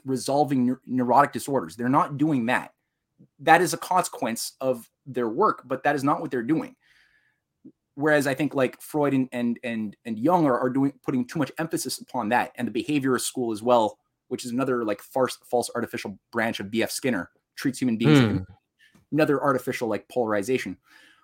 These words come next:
Speaker 1: But they're saying, "Okay, well, what is the mind and what is it designed to do?" That's their question,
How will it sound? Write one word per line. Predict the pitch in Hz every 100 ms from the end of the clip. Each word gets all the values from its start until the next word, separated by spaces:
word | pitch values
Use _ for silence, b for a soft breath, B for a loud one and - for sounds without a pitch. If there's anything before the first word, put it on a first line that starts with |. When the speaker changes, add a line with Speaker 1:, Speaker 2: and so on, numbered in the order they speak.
| b 156
Speaker 1:
But | 156
they're | 175
saying, | 160 151
"Okay, | 139 135
well, | 120 127 - 127 - _
what | 127 131 185
is | 202
the | 190
mind | 151 139 131
and | 120
what | 123 127
is | 120
it | -
designed | 120 113 107
to | 101
do?" | 95 - _ _
That's | 113 120
their | -
question, | - 95 -